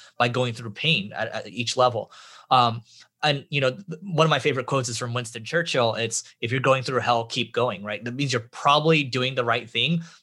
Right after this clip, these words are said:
Also be smart. I mean, obviously you don't wanna be running through, like, fire or stuff, right? Unless you're at, like, a Tony Robbins event,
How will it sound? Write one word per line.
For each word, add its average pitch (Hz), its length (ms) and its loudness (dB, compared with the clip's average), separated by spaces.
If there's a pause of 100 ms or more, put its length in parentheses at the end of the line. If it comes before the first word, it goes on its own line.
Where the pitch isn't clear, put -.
(160)
Also 156 200 4
be 156 100 2
smart. 139 300 2
I 120 60 0
mean, 117 180 -4
obviously 127 260 0
you 120 60 -6
don't 120 80 -2
wanna 117 120 -2
be 120 80 -2
running 117 240 -2
through, 117 120 -8
like, 107 160 -4
fire 110 400 2
or 101 60 -10
stuff, - 340 -8
right? 101 260 -6 (260)
Unless 120 280 0
you're 123 80 4
at, - 20 2
like, 113 140 0
a 110 40 -6
Tony 120 220 -6
Robbins 113 380 -2
event, 98 260 -16